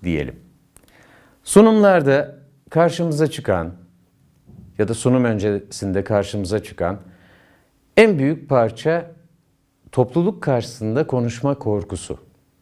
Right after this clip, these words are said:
Bakın, eğer iyi hazırlanırsanız, yani bu sunumunuza, e, iyi hazırlanırsanız, oyununuza kendinizi iyi hazırlarsanız yüzde yetmiş beşini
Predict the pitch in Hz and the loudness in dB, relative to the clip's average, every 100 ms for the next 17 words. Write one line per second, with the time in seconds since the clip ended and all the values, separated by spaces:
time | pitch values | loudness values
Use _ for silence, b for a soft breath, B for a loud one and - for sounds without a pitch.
0 | b - 165 117 - - _ - 143 208 | b 4 4 2 -8 -20 _ 2 4 4
1 | 160 151 202 180 151 160 165 185 214 - | 2 0 2 2 2 2 2 2 0 -2
2 | 110 143 - - - _ _ _ _ _ | -2 -4 -8 -20 -20 _ _ _ _ _
3 | _ _ _ - 117 104 80 - - 90 | _ _ _ 2 2 2 -6 -12 -18 -6
4 | 113 117 120 120 107 107 - - _ _ | -2 0 2 0 0 -2 -4 -20 _ _
5 | _ _ - 82 85 80 78 76 69 104 | _ _ -8 -4 -2 -2 -2 -4 -2 4
6 | 147 165 113 95 82 82 - - 67 67 | 6 4 2 -8 -10 -12 -12 -16 -16 -8
7 | 104 107 110 110 107 110 107 B B 101 | -4 -2 0 -2 0 0 -2 B B -2
8 | 101 101 101 101 90 - 98 135 165 107 | 0 -2 -2 -2 -4 -4 2 4 4 0
9 | 92 78 65 - 80 156 - - b b | -4 -8 -12 -10 -8 -8 -10 -18 b b
10 | b b b 117 135 196 165 135 123 110 | b b b 0 4 2 2 0 -4 -4
11 | 120 113 120 135 | -4 -4 -4 -4